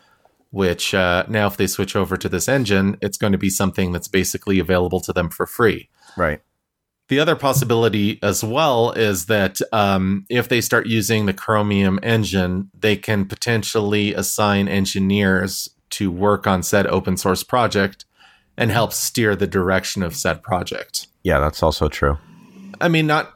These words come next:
Speaker 1: I'm not saying for, like, nefarious reasons or anything like that. What I'm saying is along the lines of, uh, if Microsoft comes up with some kind of standard that ends up getting ratified, then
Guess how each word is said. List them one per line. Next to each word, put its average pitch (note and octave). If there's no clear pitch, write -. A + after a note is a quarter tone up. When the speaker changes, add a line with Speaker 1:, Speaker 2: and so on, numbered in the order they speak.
Speaker 1:
I'm C#3+
not C#3
saying A#2
for, G#2+
like, F2+
nefarious C#3
reasons G2
or G2+
anything G2
like F#2+
that. F#2
What B2+
I'm A#2
saying B2
is A#2
along A#2
the G#2+
lines G#2
of, F#2
uh, F#2+
if G2
Microsoft G2+
comes G2
up G2
with F#2
some F#2+
kind F#2+
of E2+
standard G2
that F#2
ends F2+
up G2
getting F#2
ratified, F#2
then F2+